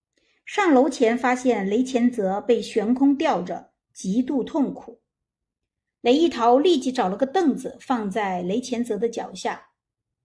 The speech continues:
虽然没有解开绳子，但脚却站在凳子上，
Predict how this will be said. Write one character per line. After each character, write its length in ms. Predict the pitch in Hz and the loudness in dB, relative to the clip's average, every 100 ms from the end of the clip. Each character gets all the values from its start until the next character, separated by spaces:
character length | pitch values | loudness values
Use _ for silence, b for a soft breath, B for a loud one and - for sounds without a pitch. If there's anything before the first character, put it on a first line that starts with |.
| _ _ _ | _ _ _
虽 280 | - 330 330 | -4 0 2
然 200 | 277 269 | 4 4
没 120 | 262 | 4
有 120 | 320 | 4
解 320 | 320 - 180 180 | 0 -6 -8 -8
开 200 | 294 294 | -8 -8
绳 360 | - 180 190 | -6 -6 -6
子， 300 | 220 - - _ _ _ _ _ _ _ | -8 -12 -16 _ _ _ _ _ _ _
但 320 | 220 202 190 | -6 -4 -6
脚 480 | 190 220 165 - _ _ _ | -4 -6 -6 -10 _ _ _
却 180 | - 269 | -2 -2
站 260 | - 294 254 | 0 0 2
在 140 | 254 | 0
凳 240 | 254 349 233 | 2 2 0
子 140 | - | -4
上， 340 | 214 180 - | -12 -14 -16